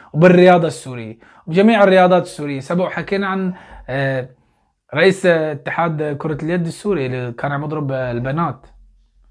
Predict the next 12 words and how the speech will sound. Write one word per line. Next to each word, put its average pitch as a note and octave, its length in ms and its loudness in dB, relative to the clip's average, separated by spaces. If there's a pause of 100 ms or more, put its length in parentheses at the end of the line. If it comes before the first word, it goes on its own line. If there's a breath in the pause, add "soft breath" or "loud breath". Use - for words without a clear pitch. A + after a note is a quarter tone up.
(340)
بالمنتخب D3 360 -4
السوري، D3 280 -8
ما A3 320 2
صار G#3+ 340 -4
اي A3 140 -2
شيء - 180 -6
ولا F3+ 180 -2
تم F3 280 -6
اقالته E3+ 480 -8
ولا F#3+ 160 2
كانه G3 400 -2
شيئا F#3 460 -4